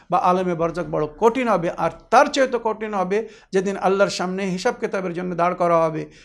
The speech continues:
সেখানে আল্লাহ প্রতিক্ষণের হিসাব চাবে, কোন সময় কখন কি কাজ করেছো। আল্লাহর হুকুমকে মান্য করে জীবনযাপন করছিলে না, আল্লাহর হুকুমের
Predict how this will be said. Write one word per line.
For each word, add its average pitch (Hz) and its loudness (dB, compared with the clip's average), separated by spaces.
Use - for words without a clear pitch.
সেখানে 208 -4
আল্লাহ 185 2
প্রতিক্ষণের 226 0
হিসাব 220 -2
চাবে, 196 0
কোন 214 -2
সময় 196 0
কখন 190 -4
কি 254 -4
কাজ 226 6
করেছো। 202 -2
আল্লাহর 196 4
হুকুমকে 220 -2
মান্য 214 0
করে 208 -2
জীবনযাপন 202 -4
করছিলে 190 -6
না, 180 -2
আল্লাহর 170 -2
হুকুমের 185 -8